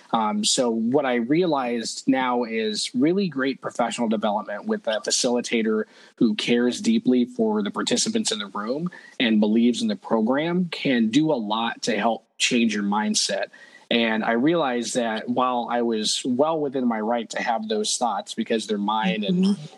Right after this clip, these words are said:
Speaker 1: you know, what I have to say matters because I matter, that it was, I, I needed to give the program a chance. So I had to check myself, and I had a moment of sort of a come to Jesus moment that some of us have in our lives, usually not with curriculum, but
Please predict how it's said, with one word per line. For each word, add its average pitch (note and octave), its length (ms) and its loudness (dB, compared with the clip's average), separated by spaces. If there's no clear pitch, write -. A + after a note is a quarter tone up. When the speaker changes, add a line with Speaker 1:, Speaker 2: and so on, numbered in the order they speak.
Speaker 1:
you A3+ 80 6
know, G#3+ 120 2
what A3 180 2
I - 80 2
have A2+ 160 -2
to A#2 100 -2
say G#2+ 240 0
matters A2+ 400 0
because G#2+ 300 0
I C#3 180 0
matter, G#2 400 -4
that A#2+ 520 0
it D3 240 2
was, B2 500 0
I, C#3+ 300 0
I E3 60 0
needed D3+ 260 0
to C3 80 0
give B2+ 180 2
the A2+ 80 -2
program A#2 560 -2
a G#2+ 60 -6
chance. G#2 440 -2
So A2+ 280 0
I A2 100 0
had C3+ 160 0
to C3+ 60 -2
check - 320 -2
myself, B2+ 640 -2
and A#2+ 120 2
I A#2+ 60 4
had B2 220 0
a A#2+ 40 0
moment B2 640 2
of A2+ 500 -2
sort - 300 0
of C3 160 0
a B2 120 -2
come C#4 220 0
to E3 80 4
Jesus C#3 380 0
moment B2 260 2
that A#2 160 -4
some D#3 140 2
of C#3 100 0
us C3 140 -2
have C3 200 0
in A#2+ 80 -4
our A2+ 140 -4
lives, A2 420 -4
usually D#3 280 2
not D#3 180 -4
with C#3+ 140 -4
curriculum, C3+ 520 0
but A#2 220 -2